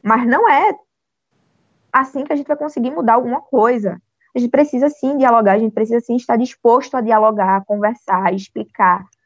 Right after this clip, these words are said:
a mostrar. E a intenção do, do programa de hoje é, também foi esse. Eu sei que, tipo, a maioria do nosso público é negro, é periférico, mas eu sei também que existem pessoas brancas que n-, nos ouvem.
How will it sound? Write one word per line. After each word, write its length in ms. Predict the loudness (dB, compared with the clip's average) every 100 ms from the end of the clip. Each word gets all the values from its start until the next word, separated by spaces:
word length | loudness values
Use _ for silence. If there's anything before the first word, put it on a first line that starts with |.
| _
a 120 | -2
mostrar. 720 | 0 -2 -4 -4 2 2 0 _ _ _ -6
E 60 |
a 40 | -4
intenção 560 | -2 -2 -2 -2 -2
do, 140 | -2 -6 _
do 140 | -2 0
programa 360 | 0 0 -2
de 120 | -2
hoje 240 | -2 -2 -2
é, 180 | -4 -8 _ _ _ -2
também 400 | -2 0 -2 -2
foi 240 | -4 -2
esse. 440 | -2 -4 -8 -20 -20 _ _ _ _ _ _ _
Eu 120 | -4
sei 320 | -2 0 0
que, 140 | -2 -8
tipo, 540 | -10 0 2 2 0 _ _ _ _ _ -2
a 120 | 0
maioria 500 | 2 0 -2 -2 -2
do 80 | -2
nosso 260 | -2 -4 _
público 380 | -8 -6 -4 -2
é 60 |
negro, 380 | 0 0 0 -2
é 40 | -4
periférico, 920 | -4 -6 -2 2 2 0 -4 -6 -6 _ _ _
mas 160 | -2 -2
eu 60 |
sei 140 | -2 -4
também 300 | -4 -4 -4
que 100 | -4
existem 360 | -2 -4 -6
pessoas 320 | -2 0 0 0
brancas 380 | 0 -2 -4
que 360 | -8 _ _ -2
n-, 180 | 0 2
nos 300 | 4 4 4
ouvem. 500 | 6 4 4 0 -4